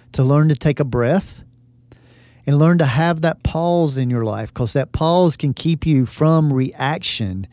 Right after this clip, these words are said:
and can help you to stay in response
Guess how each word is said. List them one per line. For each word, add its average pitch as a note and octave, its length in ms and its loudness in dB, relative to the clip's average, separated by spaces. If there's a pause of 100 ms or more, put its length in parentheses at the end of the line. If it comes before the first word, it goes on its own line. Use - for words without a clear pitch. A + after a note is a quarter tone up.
(400)
and C3 140 -2
can B2 120 0
help C#3+ 260 2
you D#3+ 100 2
to C#3 120 -2
stay C#3+ 420 0
in C3+ 300 -2
response A#2+ 880 -4